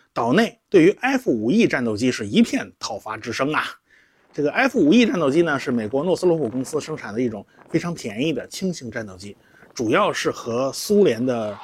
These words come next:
呃，米格二十一进行对标啊，这俩半斤八两。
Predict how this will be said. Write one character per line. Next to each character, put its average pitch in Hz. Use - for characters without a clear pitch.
呃， 104
米 110
格 127
二 180
十 117
一 170
进 156
行 123
对 131
标 147
啊， 101
这 123
俩 -
半 120
斤 135
八 143
两。 123